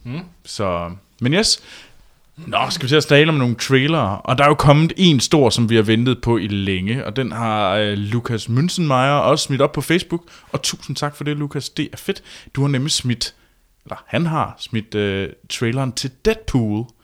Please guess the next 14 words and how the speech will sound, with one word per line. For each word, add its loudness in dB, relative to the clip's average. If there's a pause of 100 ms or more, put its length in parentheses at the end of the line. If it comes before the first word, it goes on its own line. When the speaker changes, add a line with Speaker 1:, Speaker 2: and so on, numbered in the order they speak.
(380)
Speaker 2:
som, 4
øh, 4
var 2
meget 4
rost, 0
var 2
det -2
mest, 0
øh, 2
omtalte -2
trailer, 0
der -4
overhovedet 4
var 0